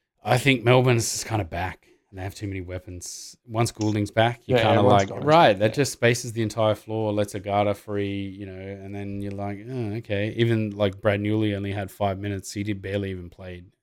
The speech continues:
Speaker 1: and it's like, "Damn it." And we're gonna struggle to score eighty points 'cause there's just
Speaker 2: Yes.
Speaker 1: way too many guys. We're just, like, such an unreliable scorer, and I don't even know how to get you a bucket.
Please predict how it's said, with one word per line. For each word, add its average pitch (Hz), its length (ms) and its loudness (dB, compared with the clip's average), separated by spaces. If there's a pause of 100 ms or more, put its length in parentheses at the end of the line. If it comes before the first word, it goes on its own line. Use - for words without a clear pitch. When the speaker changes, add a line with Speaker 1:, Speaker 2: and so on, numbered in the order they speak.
(160)
Speaker 1:
and 104 140 -16
it's - 200 -18
like, 90 240 -20 (220)
"Damn 98 200 -20
it." - 100 -20 (1300)
And 110 260 0
we're 120 100 6
gonna 135 160 2
struggle 127 360 2
to 101 120 2
score 104 320 -10
eighty 104 180 -2
points - 420 -8 (600)
'cause 101 160 -10
there's 98 100 -10
just - 120 -10
Speaker 2:
Yes. 123 120 2
Speaker 1:
way 101 180 2
too 107 160 -4
many 104 200 -4
guys. 95 320 -6
We're 101 120 -6
just, 107 200 -6
like, 104 200 -4 (500)
such - 280 -16
an 117 80 -6
unreliable 110 540 -4
scorer, 110 340 -6
and 98 100 -4
I 92 80 -8
don't 107 240 -4
even 107 160 -4
know 98 120 -6
how 98 240 -8
to 95 100 -8
get 98 140 -14
you 101 120 -14
a 90 40 -14
bucket. 92 320 -20